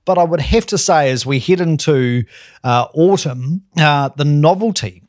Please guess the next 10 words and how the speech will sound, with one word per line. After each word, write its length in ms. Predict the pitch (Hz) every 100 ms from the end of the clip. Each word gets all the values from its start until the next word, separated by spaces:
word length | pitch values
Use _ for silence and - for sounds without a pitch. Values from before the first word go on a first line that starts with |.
| -
of 100 | 127
having 360 | 151 156 139
this 280 | 120 196 196
corner 400 | - - 180 170
of 240 | - 147
New 180 | 123 127
Zealand 380 | 113 135 135 131
to 240 | - 131 127
ourselves 800 | 120 113 - 110 101 151 165 - - - - _ _ _
is 480 | 160 147 143 135